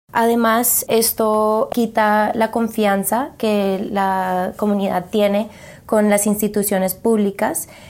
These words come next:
que puede, eh, llegar a que las familias inmigrantes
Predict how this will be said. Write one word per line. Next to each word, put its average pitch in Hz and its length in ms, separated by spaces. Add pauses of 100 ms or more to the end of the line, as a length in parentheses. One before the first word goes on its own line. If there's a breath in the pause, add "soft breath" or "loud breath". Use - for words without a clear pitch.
(140)
que 233 120
puede, 208 800
eh, 208 60
llegar 202 380
a 190 240
que 208 280
las 202 240
familias 190 500
inmigrantes 202 760